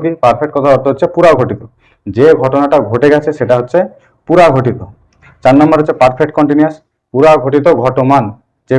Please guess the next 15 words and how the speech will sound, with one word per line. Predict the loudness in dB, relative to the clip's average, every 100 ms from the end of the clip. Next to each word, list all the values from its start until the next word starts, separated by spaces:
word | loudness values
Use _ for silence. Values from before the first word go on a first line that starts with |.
| -2
ঘটনাটা | 0 2 2 0 -2
ঘটে | -2 -2 0
গেছে | -2 -2 -6 -8 _ _ -4
তারপরে | -2 2 2 2 -2
ঘটতে | -8 -4 -4
আছে | -4 -12 _ _
সেটাই | -2 -2 -2
হচ্ছে | -2 -4 -4 _ _ _
বা | -8 -4
ঘটতে | -4 -2 -4
থাকছে | -8 -12 -10
সেটা | -6 -4
হচ্ছে | -6 -6 -6 -8 _ _ _ _ _
পারফেক্ট | 0 0 0 -4 -4 -20 -4
কন্টিনিউয়াস। | -4 -2 -6 -8 -12